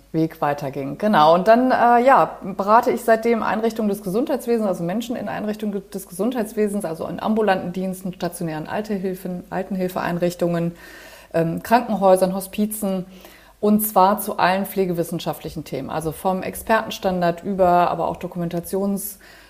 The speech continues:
ähm, Strukturen, wie der Entbürokratisierung, Strukturmodell ist so ein Begriff sicherlich für viele,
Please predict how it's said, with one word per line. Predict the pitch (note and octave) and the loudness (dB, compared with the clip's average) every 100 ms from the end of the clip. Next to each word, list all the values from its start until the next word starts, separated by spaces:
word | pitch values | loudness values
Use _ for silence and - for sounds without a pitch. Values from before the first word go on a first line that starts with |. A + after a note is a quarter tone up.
| - | -8
ähm, | - F3 F3 E3 | -2 0 0 -4
Strukturen, | - - F3+ - - G3 F#3+ F#3 | -8 -4 -4 -4 -4 0 2 0
wie | E3+ | -2
der | E3+ | -2
Entbürokratisierung, | C#3+ E3 D#3+ D3+ - E3+ D#3+ F3+ G3 F3+ F3+ E3 | -4 -6 -10 -10 -12 -10 -6 -2 0 0 -2 -6
Strukturmodell | D#3+ - G3 F3 E3+ D#3+ | -10 -6 -4 -2 0 -2
ist | - | -6
so | E3+ | -6
ein | |
Begriff | E3 E3+ E3+ | -8 -8 -10
sicherlich | - D#3+ D#3+ D#3+ | -8 -4 -4 -4
für | D#3+ | -8
viele, | D3+ F3 E3 D#3+ | -6 -2 0 0